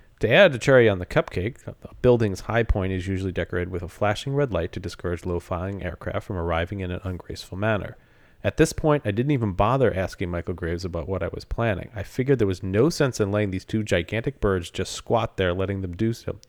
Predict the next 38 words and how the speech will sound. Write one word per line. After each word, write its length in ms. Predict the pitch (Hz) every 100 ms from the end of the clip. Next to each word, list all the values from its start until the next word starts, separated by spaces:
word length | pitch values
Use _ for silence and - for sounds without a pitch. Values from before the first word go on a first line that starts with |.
| 107 - - - -
let, 200 | 90 -
let 180 | 113 -
them, 120 | 131
um, 240 | 107 98 90 _
<clears throat> 960 | 175 110 - - _ _ - - - -
I 80 | 95
figured 320 | 139 127 120
there 100 | 101
was 180 | 98 98
no 160 | 110
sense 280 | 120 113 104
in 80 | 92
letting 200 | 98 95
these 120 | 85
two 220 | - 113
gigantic 500 | 110 95 92 90 92
birds 240 | 90 90 -
just 180 | 95 -
squat 300 | - 123 -
there. 200 | 85 - 101
Let 260 | 113 135
them 140 | 131 120
do 160 | 131
something. 400 | 151 - - - - - - - -
So 160 | - 107
I 40 |
converted 600 | - 110 104 139 214 151 98
them 200 | 87 -
into 220 | 107 -
forty-foot-high 1200 | - - 139 139 156 170 - 139 127 - 131 123 113
lightning 440 | 113 127 123 101
rods, 280 | 90 95 95
complete 360 | 113 - 110 104
with 140 | 101
flashing 520 | - 113 113 - 107
red 260 | 101 95 92
<laughs> 40 |
eyes. 560 | 110 113 - 80 -